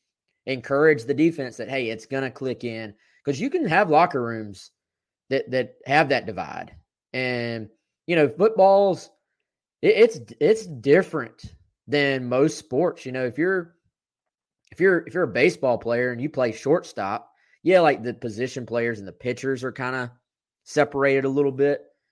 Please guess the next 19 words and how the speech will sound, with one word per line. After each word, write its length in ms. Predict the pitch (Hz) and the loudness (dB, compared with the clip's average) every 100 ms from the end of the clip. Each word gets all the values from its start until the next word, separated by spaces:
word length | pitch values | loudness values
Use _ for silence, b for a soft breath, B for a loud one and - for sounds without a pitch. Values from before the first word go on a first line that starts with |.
| _ | _
But 80 | 123 | -4
if 60 | 131 | 2
you're 140 | 214 | 2
a 40 | |
shortstop, 760 | - 175 208 - 123 120 - _ _ _ _ _ | 2 -2 -2 -2 -2 -2 -4 _ _ _ _ _
you 120 | 175 | -4
play 180 | 165 131 | 0 0
defense 640 | 95 131 143 170 185 - - | 0 -2 0 -4 -6 -12 -12
and 140 | 131 131 | -8 -4
then 120 | 156 | -4
you 100 | 165 | 2
go 200 | 143 139 | 6 6
hit. 400 | 120 117 - _ _ _ _ _ _ _ _ - | 4 -4 -8 _ _ _ _ _ _ _ _ -2
Um, 640 | 120 120 120 117 113 110 _ _ _ _ - | 0 0 0 -4 -6 -10 _ _ _ _ 0
if 160 | 143 | 2
you're 180 | 151 214 | 6 6
the 80 | 175 | 4
point 320 | - 220 214 | 2 2 2
guard, 400 | 123 113 120 139 | 0 0 0 -2